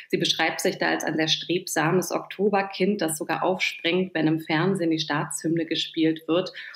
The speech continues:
und ihr dann ganz andächtig lauscht, wie sie es eben in der Schule gelernt hat. Und auch ihre Fibel ist noch ganz im sowjetischen Geiste und trichtert ihr die drei wichtigsten Dinge im Leben ein:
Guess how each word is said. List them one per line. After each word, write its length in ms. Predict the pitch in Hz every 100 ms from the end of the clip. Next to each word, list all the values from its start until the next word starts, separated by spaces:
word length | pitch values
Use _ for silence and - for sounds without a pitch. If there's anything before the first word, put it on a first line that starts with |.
| -
und 100 | 180
ihr 80 | 175
dann 140 | 160
ganz 180 | 156 170 -
andächtig 640 | 160 190 180 170 - 151
lauscht, 460 | 151 143 160 180 -
wie 100 | 160
sie 140 | 160
es 100 | 160
eben 220 | - 165 156
in 80 |
der 100 | 156
Schule 380 | 160 - 208 185
gelernt 500 | - 143 139 147 151
hat. 220 | 170 190 - - - - _
Und 180 | - 160
auch 180 | 175 -
ihre 200 | 180 170
Fibel 420 | - 208 233 165
ist 240 | 156 -
noch 160 | 156 151
ganz 260 | 156 156 160
im 120 | 160
sowjetischen 680 | 160 143 151 151 - 180 156
Geiste 540 | 143 151 185 - 185
und 140 | 156
trichtert 440 | - 208 208 180 175
ihr 120 | 165
die 100 | 170
drei 240 | 160 160
wichtigsten 560 | 156 190 - - - 175
Dinge 220 | 170 180
im 100 | 156
Leben 320 | 151 156 190
ein: 300 | 180 160 165